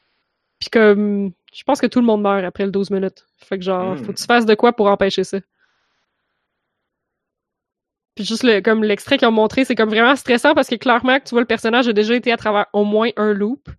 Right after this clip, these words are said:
Speaker 1: Puis il essaie d'expliquer à sa blonde, genre, « Oui, je le sais, tu vas faire ça, tu vas te faire drette ça, tu vas me donner ça, oui. » Genre, « Je sais que ça vient de se passer, là,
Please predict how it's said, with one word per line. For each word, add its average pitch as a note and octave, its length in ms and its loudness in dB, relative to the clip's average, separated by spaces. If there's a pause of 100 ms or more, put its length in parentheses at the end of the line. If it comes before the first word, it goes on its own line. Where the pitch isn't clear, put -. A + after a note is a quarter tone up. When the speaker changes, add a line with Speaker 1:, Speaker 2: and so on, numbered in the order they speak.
(720)
Speaker 1:
Puis A#3+ 160 0
il A#3+ 40 2
essaie B3 220 2
d'expliquer - 380 0
à B3 60 4
sa G#3+ 160 0
blonde, A#3 280 0
genre, « G3+ 360 0 (680)
Oui, G#3+ 120 -6
je G#3+ 80 -2
le G3+ 60 0
sais, A3+ 180 -6
tu - 120 -8
vas F#3+ 60 -2
faire G3+ 240 -6
ça, A3 260 -2
tu - 160 -20
vas F#3 140 -6
te - 120 -20
faire F#3+ 200 -4
drette G#3 240 -8
ça, G#3 220 -4 (180)
tu - 140 -12
vas F#3+ 60 -4
me F#3 80 -6
donner F#3 200 -4
ça, G#3+ 380 -2
oui. » G#3+ 320 -6 (280)
Genre, « G3 300 0
Je G3 160 0
sais C4 140 -2
que B3 60 -4
ça A3+ 100 2
vient A#3+ 140 2
de A#3+ 40 -2
se - 80 2
passer, A3+ 460 2
là, G3+ 160 0